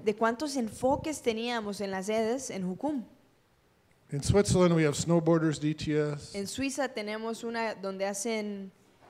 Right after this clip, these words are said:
Speaker 2: We have surfer D T S.
Speaker 1: snowboard, donde hacen surf.
Speaker 2: We have artistic D T Ss.
Speaker 1: Tenemos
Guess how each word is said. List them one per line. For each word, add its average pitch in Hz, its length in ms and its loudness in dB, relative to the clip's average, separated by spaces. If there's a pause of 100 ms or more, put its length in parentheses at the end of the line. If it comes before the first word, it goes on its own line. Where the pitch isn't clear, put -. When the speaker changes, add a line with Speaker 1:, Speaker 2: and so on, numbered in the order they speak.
(480)
Speaker 2:
We 156 100 2
have 156 160 6
surfer 185 460 8
D 175 160 8
T 170 260 6
S. 160 260 6
Speaker 1:
snowboard, 240 520 2 (160)
donde 202 220 -4
hacen 202 680 -4
surf. 262 520 -6 (920)
Speaker 2:
We 147 200 0
have 151 220 4
artistic 160 720 2
D 156 140 -4
T 156 180 -6
Ss. 151 240 -4
Speaker 1:
Tenemos 196 640 -4